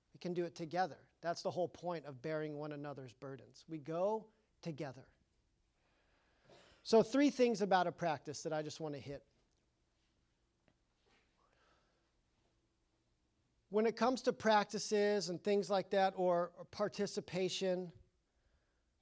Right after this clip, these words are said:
I just put it like this. You have a path to walk. I mean, you have a burden to bear. Your life is not easy. I understand that. You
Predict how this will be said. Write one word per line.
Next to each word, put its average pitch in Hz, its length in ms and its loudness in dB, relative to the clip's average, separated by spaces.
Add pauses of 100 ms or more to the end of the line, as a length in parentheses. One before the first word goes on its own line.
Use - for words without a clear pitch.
(480)
I 180 80 2
just 190 140 0
put 226 140 4
it 202 100 -2
like 190 220 2
this. 147 420 -6
You 185 200 -4
have 208 220 0
a 185 60 -2
path 180 420 -4 (100)
to 185 80 -8
walk. 139 360 -8 (2000)
I 180 40 -6
mean, 202 180 4
you 208 220 2
have 220 200 4
a 214 60 6
burden 196 380 4
to 190 120 -4
bear. 190 280 2
Your 226 200 0
life 254 360 2
is 185 140 0
not 208 220 -2
easy. 180 400 -2
I 202 200 0
understand 175 720 -6
that. 110 160 -14 (1700)
You 233 460 0